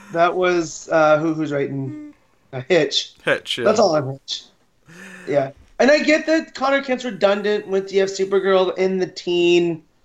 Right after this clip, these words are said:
Speaker 1: era and right now, and you have John taking the Superboy mantle.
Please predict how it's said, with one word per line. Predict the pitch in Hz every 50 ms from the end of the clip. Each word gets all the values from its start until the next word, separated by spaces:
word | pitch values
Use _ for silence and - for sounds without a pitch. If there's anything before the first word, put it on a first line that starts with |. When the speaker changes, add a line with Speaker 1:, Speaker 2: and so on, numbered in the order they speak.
| _ _ _ _ _ _ _ _
Speaker 1:
era | 175 175 175 170 170 170 165 165 160 156 - - - _ _ _
and | - 165 170 170
right | 165 165 165 165
now, | 175 165 160 160 160 160 160 156 -
and | 147 156 160
you | 160 156
have | 160 160 156 156 156 156 151 147 147 139 - - _ _ _ _ _ _ _ _ _ _ _ _ _ _ _ _ _
John | - 165 175 175 170 170 165 165 165 165
taking | - 170 160 165 170
the | 165
Superboy | 160 - 175 160 156 156 143 - - - 156 156 160 156 156 156 156
mantle. | 160 156 151 151 151 151 156 147 143 143 143 143 143 -